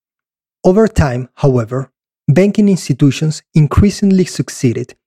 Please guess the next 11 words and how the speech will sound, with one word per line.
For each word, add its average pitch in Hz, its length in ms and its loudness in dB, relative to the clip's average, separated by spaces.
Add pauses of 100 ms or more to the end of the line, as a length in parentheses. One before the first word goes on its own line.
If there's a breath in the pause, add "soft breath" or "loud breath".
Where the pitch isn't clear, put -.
(140)
in 151 100 4
structuring 170 800 -2
customer 165 440 0
account 143 580 -4
and 147 160 2
transaction 139 640 -4
data 120 360 -4 (380)
as 135 140 0
D 131 220 2
D 117 340 -2
As. - 220 -16